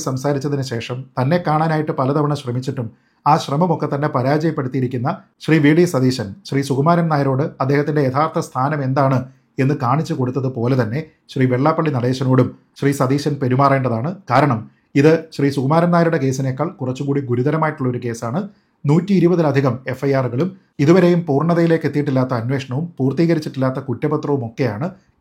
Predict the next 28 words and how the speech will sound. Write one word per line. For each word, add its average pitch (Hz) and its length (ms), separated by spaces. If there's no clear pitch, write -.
ഇപ്പോൾ 113 220
നമ്മുടെ 120 280
മുന്നിലുള്ളത്. 104 400
ഇവിടെ 170 220
നീതി 180 260
കിട്ടേണ്ടതായിട്ടുള്ള 143 640
കുറേയധികം 131 500
ആൾക്കാരുണ്ട്. 107 440
ഇതിലെ 160 180
ഗൂഢാലോചനയും 151 640
തട്ടിപ്പും 151 360
ഒക്കെ 143 220
തന്നെ 135 200
കൃത്യമായി 151 440
നിയമത്തിന്റെ 151 420
മുന്നിൽ 139 180
കൊണ്ടുവരുന്നതിനോടൊപ്പം 131 920
തന്നെ 120 180
ഈ 175 100
വിഷയത്തിൽ 160 380
ഇരയായി 170 380
പോയിരിക്കുന്ന 131 460
നിരവധി 131 380
ആൾക്കാരുണ്ട്. 110 440
ഇതിൽ 156 140
ആത്മഹത്യ 170 440
ചെയ്യേണ്ടി 135 340
വന്ന 123 140